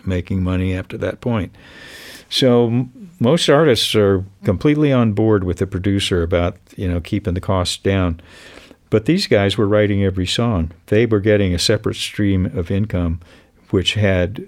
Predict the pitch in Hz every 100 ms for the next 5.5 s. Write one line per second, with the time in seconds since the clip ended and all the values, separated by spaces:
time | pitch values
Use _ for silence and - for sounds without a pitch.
0 | - 101 92 90 87 95 98 - 98 85
1 | - 139 165 - 80 76 - - 82 -
2 | - 101 107 90 87 92 92 92 95 95
3 | - 107 92 90 92 - 90 80 101 -
4 | - - - - - _ _ 131 95 90
5 | 90 95 90 87